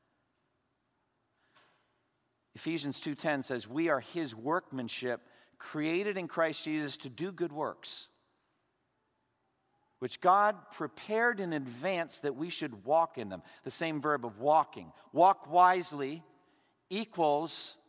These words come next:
so in, in five fifteen, walk wisely equals two ten.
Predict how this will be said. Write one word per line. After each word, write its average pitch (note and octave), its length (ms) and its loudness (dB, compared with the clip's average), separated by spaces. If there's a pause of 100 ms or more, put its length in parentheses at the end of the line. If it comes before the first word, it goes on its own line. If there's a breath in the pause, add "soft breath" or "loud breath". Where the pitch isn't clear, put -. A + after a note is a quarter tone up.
(160)
so C3+ 300 2
in, C3 180 -2
in C#3 140 -6
five D#3 300 4
fifteen, D3+ 400 -6 (220 loud breath)
walk E3+ 320 6
wisely E3+ 520 4
equals D#3 520 0 (300 soft breath)
two E3+ 200 -2
ten. D3 440 2